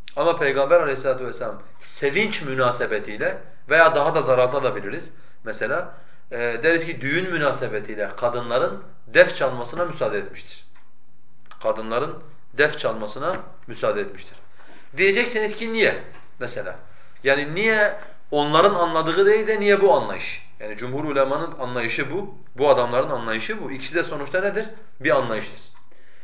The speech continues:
Niye? Çünkü diyeceğiz bu anlayış selefin anladığı ve uyguladığı anlayıştır. Geriye gidin önceki derslere. Adam ne demişti? Demişti ben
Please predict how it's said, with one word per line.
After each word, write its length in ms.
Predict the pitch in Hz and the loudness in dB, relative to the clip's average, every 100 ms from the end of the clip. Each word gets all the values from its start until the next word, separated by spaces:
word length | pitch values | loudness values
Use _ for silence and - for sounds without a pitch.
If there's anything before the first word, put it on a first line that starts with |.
| - | -8
Niye? 360 | 143 214 254 262 - - - | -2 4 6 4 0 -8 -6
Çünkü 260 | 190 190 185 | -2 0 2
diyeceğiz 340 | 170 196 160 | 4 4 4
bu 160 | 202 175 | 4 4
anlayış 420 | 151 165 220 - | 2 2 0 -2
selefin 480 | - 143 143 147 185 | -2 0 0 -2 -2
anladığı 500 | 147 139 139 170 180 | 0 2 2 2 2
ve 40 | |
uyguladığı 540 | 147 127 117 117 175 | 0 -2 0 0 2
anlayıştır. 560 | 170 - 90 - - - - - - - - - - | 2 0 -6 -8 -8 -8 -8 -8 -8 -8 -8 -8 -2
Geriye 300 | 120 135 175 | 4 6 6
gidin 420 | 180 190 202 - - | 4 2 0 -2 -6
önceki 400 | 135 135 135 165 | -2 -2 -2 0
derslere. 460 | 139 127 143 202 208 - - - - - - - | 0 0 0 0 -2 -8 -8 -8 -8 -8 0 4
Adam 260 | 156 175 | 4 6
ne 120 | 202 | 4
demişti? 340 | 208 165 156 190 | 4 2 0 -2
Demişti 360 | 175 180 175 | -2 -2 4
ben 300 | 156 208 - | 6 4 2